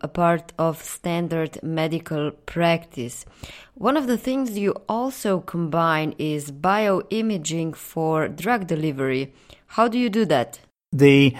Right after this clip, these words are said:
Speaker 2: molecular design that we use in biosensors is to try to get some sort of sensing molecule that then interfaces with a transducer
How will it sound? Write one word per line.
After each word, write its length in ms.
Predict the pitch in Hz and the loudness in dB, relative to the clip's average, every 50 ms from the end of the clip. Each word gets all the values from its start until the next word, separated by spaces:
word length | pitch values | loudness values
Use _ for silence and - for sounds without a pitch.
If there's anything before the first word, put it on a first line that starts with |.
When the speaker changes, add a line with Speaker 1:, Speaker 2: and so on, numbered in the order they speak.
| - - - | -10 -2 4
Speaker 2:
molecular 760 | - 143 143 151 151 170 180 175 175 - 170 151 139 135 | 8 10 10 12 12 10 10 8 6 6 8 10 10 8
design 680 | 131 131 127 120 120 139 135 131 131 127 120 113 113 110 | 8 8 6 8 8 8 8 10 10 10 10 8 8 8
that 200 | 110 107 - - | 6 4 4 4
we 120 | 135 127 | 6 6
use 400 | 123 123 127 131 135 131 127 120 120 | 8 8 10 10 10 10 8 8 8
in 140 | 113 113 110 | 6 8 8
biosensors 1040 | 117 113 110 110 104 - - 180 180 165 143 - - - 87 90 98 104 - - - - - - - | 8 8 8 6 6 6 8 8 8 8 6 4 0 0 2 2 2 2 0 -2 -8 -10 -14 -8 4
is 380 | - 135 135 131 123 120 120 - | 8 8 10 10 8 6 2 2
to 120 | - 139 | 2 0
try 280 | 120 - - 139 139 135 | 2 6 6 6 6 6
to 100 | - 131 | 4 4
get 240 | 135 127 117 131 - | 6 6 6 4 4
some 260 | - 139 139 143 131 | 6 6 8 8 6
sort 260 | - 143 131 120 120 | 6 6 6 6 4
of 120 | 120 - | 2 2
sensing 520 | - - 135 127 117 117 120 - 123 110 117 | 6 6 8 8 8 6 4 4 4 4 6
molecule 640 | 127 135 135 127 120 120 120 - 107 95 98 95 101 | 6 8 8 8 6 4 4 4 6 6 8 8 6
that 120 | 117 113 | 6 8
then 340 | 113 120 123 123 123 123 123 - | 8 8 8 8 6 4 2 4
interfaces 920 | - 143 151 143 - 160 120 - 123 110 110 104 - - 110 104 101 - | 8 8 8 8 6 4 4 6 6 6 6 6 4 4 4 4 4 4
with 140 | 110 107 107 | 4 4 4
a 60 | 104 | 2
transducer 1000 | - - 127 113 110 104 101 - - 139 135 127 123 123 - - 101 98 95 | 2 4 6 6 6 6 4 4 4 6 8 8 6 4 4 4 4 4 4